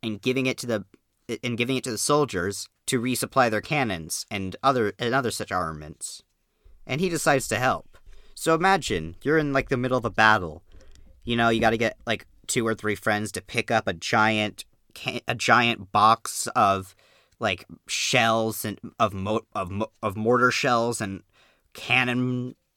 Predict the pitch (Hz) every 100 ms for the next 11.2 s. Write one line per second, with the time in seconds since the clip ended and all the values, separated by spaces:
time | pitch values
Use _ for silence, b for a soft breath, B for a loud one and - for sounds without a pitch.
0 | _ - 135 - - 107 - 127 123 120
1 | 131 117 117 113 117 120 _ - - B
2 | B B 123 131 123 127 120 131 120 113
3 | 104 - - - - 131 - - 123 147
4 | 123 117 151 131 127 127 123 113 - -
5 | _ _ 123 123 107 120 117 107 98 127
6 | 95 95 - b b b b b 147 131
7 | - 92 92 92 104 107 127 131 127 120
8 | 95 - 127 107 80 - - b b b
9 | _ _ _ - 180 185 170 175 160 190
10 | 175 160 160 147 127 107 87 104 127 139
11 | 101 78